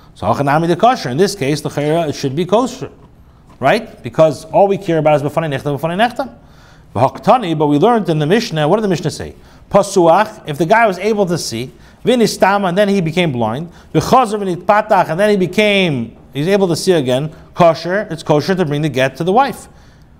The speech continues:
Which would, which would imply, what did the Mishnah say? He, be-, he was able to see, blind, and then he was able to see again. Now, if you use a little logic,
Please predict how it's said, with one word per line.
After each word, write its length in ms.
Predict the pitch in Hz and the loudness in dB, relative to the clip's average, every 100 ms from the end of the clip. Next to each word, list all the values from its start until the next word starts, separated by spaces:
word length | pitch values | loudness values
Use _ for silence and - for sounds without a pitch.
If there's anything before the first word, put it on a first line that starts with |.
| _ | _
Which 280 | 147 180 - | 2 2 2
would, 320 | 185 185 185 | 2 2 0
which 280 | 151 170 - | 0 0 2
would 240 | 180 170 | 2 2
imply, 680 | 165 160 143 180 156 147 269 - - - | 0 0 4 4 4 2 -2 -10 -20 -14
what 120 | - 226 | -2 0
did 80 | |
the 40 | 233 | 2
Mishnah 220 | 196 160 | 0 -2
say? 220 | - 104 - - - - | -6 -8 -10 -18 -20 -4
He, 120 | 165 | -2
be-, 100 | 170 | -2
he 160 | 175 185 | 0 0
was 100 | 202 | 2
able 240 | 247 247 | 2 2
to 120 | 226 | 0
see, 460 | 190 165 165 226 226 - - - | -4 -4 -4 -6 -8 -20 -20 -4
blind, 540 | 135 180 190 240 302 | 4 6 4 2 -4
and 120 | 202 | -4
then 100 | 214 | -2
he 40 | 233 | -2
was 120 | 208 | 0
able 180 | 220 214 | 2 2
to 80 | 190 | 0
see 160 | - | 2
again. 360 | 185 143 123 87 - - - - - | 2 2 -2 -4 -14 -20 -20 -20 -4
Now, 220 | 156 120 | -2 -2
if 160 | 127 - | -6 -4
you 80 | 175 | 2
use 260 | 247 233 | 4 4
a 60 | 170 | 4
little 220 | 196 202 | 4 4
logic, 480 | 190 262 202 156 156 | 4 2 0 -4 -6